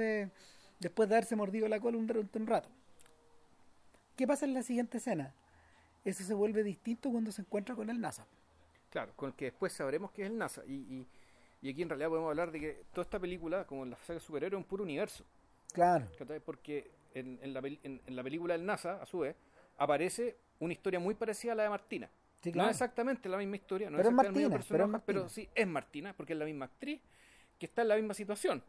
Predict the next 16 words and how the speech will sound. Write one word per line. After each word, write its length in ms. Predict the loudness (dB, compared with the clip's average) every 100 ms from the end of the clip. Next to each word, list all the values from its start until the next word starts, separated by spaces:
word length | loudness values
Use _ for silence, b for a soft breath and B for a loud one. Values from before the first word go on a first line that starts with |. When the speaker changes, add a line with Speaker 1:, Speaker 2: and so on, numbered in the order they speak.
| -6
Speaker 2:
Es 80 |
decir, 240 | -6 -6 -10 -10
que 80 | -10
se 180 | -6
vino 280 | -4 -4 -4
a 80 | -4
Chile 400 | -4 -2 -2 -2
porque 260 | -4 -6 -6
conoce 240 | -6 -6
un 100 | -8
chileno 380 | -2 4 6 6
Speaker 1:
Sí, 60 |
claro. 220 | 6 2 0
Speaker 2:
y 100 | -4
quiere 240 | -4
que, 60 | -2